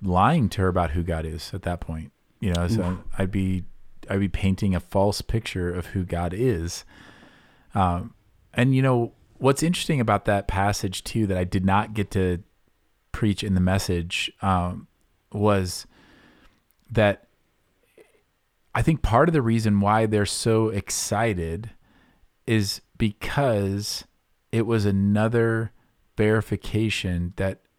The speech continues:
Speaker 1: Jesus was and is who he says he is.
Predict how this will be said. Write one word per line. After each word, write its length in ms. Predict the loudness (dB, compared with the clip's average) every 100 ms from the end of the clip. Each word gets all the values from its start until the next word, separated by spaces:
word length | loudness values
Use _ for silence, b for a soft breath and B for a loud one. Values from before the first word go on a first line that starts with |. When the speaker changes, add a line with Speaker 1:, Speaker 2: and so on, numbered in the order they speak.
| _ -20 -20 _ _ -10
Speaker 1:
Jesus 720 | 0 0 2 2 0 -4 -10 _ _ _ _ _ _ -8
was 440 | 0 4 4 2
and 180 | 0 0
is 280 | 0 0 0
who 140 | -2 -2
he 180 | -2
says 500 | -4 -2 -4 -4 -10 -8
he 140 | -6
is. 320 | -6 -10 -20